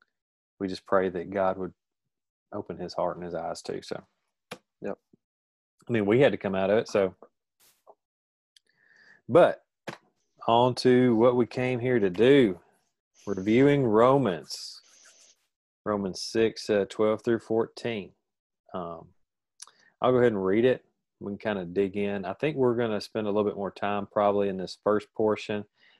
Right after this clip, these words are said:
than it, I did in my sermon. You'll see what I'm talking about, I think. But I think, uh, I kinda had some thoughts, and I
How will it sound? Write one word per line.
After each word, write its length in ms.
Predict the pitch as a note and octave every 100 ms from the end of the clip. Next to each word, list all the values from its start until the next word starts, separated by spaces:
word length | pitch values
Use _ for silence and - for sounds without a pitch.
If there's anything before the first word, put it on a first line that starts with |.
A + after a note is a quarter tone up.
| _
than 100 | G2
it, 120 | G2+
I 200 | F#2+ F#2
did 180 | G2 G2+
in 80 | G2+
my 100 | F2+
sermon. 360 | - G#2 G2 F#2
You'll 100 | G#2+
see 120 | -
what 80 | G2+
I'm 80 | F2
talking 300 | F2 E2+ F2+
about, 160 | E2+
I 60 | E2+
think. 260 | - E2+ - -
But 200 | F#2 F2+
I 80 | F2+
think, 320 | - G2 F2+ F2+
uh, 200 | E2+ E2 _ _ _ _ _ -
I 40 |
kinda 200 | G2 G2+
had 140 | F#2+ -
some 160 | F2+ -
thoughts, 400 | F#2 F2 F2 -
and 100 | F2
I 80 | F2